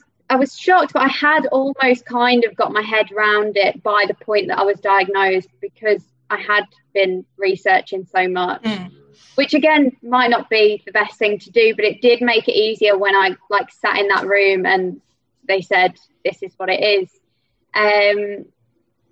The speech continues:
Speaker 1: but yeah, I mean, I, I didn't know anything about it. I did think it was an older person's illness.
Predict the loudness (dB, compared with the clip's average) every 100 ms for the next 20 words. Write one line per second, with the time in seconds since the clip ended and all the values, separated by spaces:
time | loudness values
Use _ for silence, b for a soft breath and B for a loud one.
0 | _ _ _ -2 -2 0 2 2 2 0
1 | -4 -8 -6 -2 -2 0 -2 -2 -6 0
2 | 0 2 2 2 0 -2 -2 0 2 2
3 | 0 2 0 2 0 0 0 -2 0 0
4 | 0 -2 -2 -2 -2 0 2 2 2 2
5 | 0 -2 -12 _